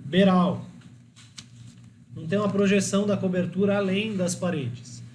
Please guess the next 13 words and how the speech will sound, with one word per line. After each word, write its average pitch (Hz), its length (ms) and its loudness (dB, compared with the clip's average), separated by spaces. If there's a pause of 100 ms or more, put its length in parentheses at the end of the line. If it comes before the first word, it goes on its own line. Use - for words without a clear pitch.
(420)
Então 226 140 0
a 233 60 6
gente 226 220 2
pode, 190 360 0
que 190 120 0
nem 220 120 2
a 247 60 2
gente 240 200 0
fez 185 440 0
esta 208 440 -2
projeção 151 640 -4
aqui, 180 400 -4 (540)
desenhar 202 720 2